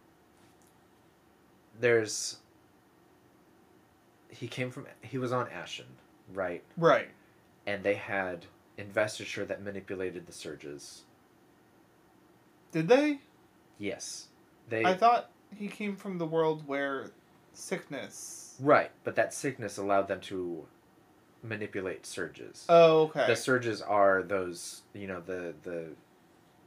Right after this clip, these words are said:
Speaker 1: however many powers are split across the Knights Radiant. There might be something to be said about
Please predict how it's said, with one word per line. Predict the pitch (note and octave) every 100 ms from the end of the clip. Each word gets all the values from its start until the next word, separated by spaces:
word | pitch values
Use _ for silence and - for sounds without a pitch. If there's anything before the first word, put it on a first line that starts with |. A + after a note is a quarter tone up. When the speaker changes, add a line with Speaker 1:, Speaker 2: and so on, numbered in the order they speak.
| _ _ _ _ _ -
Speaker 1:
however | - A2 G2+
many | F#2+ F#2
powers | F2+ F2+ F2 F2
are | E2
split | - G2 F2
across | - F2 -
the |
Knights | E2 E2 -
Radiant. | D#2 D2+ B1 - _ _ - _ _ _ _
There | A2 G#2
might | G#2 A2 B2+ A2+
be | A2+
something | A2 - G#2+ G2 G2+
to | G2 G2+
be | F#2
said | F2 - G#2+ F#2+ F#2
about | F#2 F2+ F#2 F#2 F2+ E2+